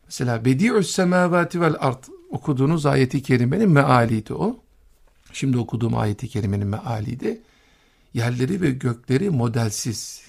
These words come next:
hiç kimsenin bilmediği şekilde idare eden ve yaratan. İdare eden ve yaratan. Neden? Çünkü aralarında bir etkileşim var bunun. Yarattığınız, koyduğunuz değil.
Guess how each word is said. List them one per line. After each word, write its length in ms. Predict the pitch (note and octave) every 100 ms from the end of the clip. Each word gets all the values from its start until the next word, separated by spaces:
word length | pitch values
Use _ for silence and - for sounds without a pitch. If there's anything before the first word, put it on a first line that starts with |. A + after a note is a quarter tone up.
| -
hiç 120 | -
kimsenin 480 | - E3+ - C3 B2+
bilmediği 400 | D#3+ C3+ A#2+ A2+
şekilde 460 | - G#2 B2+ E3+
idare 400 | E3+ A2 G#2+ G2+
eden 400 | G#2+ C#3 F#3+ A#3 _ _
ve 60 | B2
yaratan. 440 | A2+ A2 G2+ G#2 - _ _ _ _
İdare 440 | - B2 A#2 B2+ G3+
eden 320 | F#3+ A#3+ C#4 _ -
ve 60 |
yaratan. 380 | A#2+ A2+ - A#2
Neden? 380 | A#2+ A#2+ A#3 C#4 - _ _ _
Çünkü 280 | - E3+ F3
aralarında 520 | - C3+ C#3+ E3+ G3+
bir 80 | D#3
etkileşim 560 | C#3 - C3 B2 G#3+ F3+
var 180 | A#2+ A#2+
bunun. 160 | B2 - _ _ _ -
Yarattığınız, 520 | B2 B2 B2+ C3+ B2+
koyduğunuz 540 | - C3 C3 C#3+ C3 D#3+
değil. 200 | B2